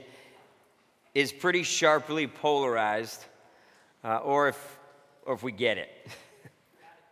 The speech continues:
Or, or, or if we got it, yeah. Um, this passage that we're going over today is about unity. Paul's gonna speak to this, and so I was doing some,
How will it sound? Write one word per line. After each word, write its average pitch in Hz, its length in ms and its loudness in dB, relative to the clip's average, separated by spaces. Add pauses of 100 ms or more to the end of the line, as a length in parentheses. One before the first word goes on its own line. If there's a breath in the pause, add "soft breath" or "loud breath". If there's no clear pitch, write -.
(160)
Or, 117 120 -6
or, 117 240 -2
or 127 100 -6
if 110 80 -12
we 139 100 -6
got 147 340 8
it, 104 140 -6
yeah. 113 300 0 (1300 loud breath)
Um, 113 500 4 (840)
this 131 200 -4
passage 139 480 2
that 151 160 4
we're 139 100 0
going 143 180 4
over 147 220 2
today 151 300 2
is 127 120 0
about 120 460 4 (320)
unity. 127 480 -2 (720)
Paul's 123 240 2
gonna 131 160 0
speak - 440 -4
to 127 100 -4
this, 110 240 -2
and 107 80 -10
so 135 120 0
I 127 100 6
was 120 140 -2
doing 143 240 2
some, 127 360 -2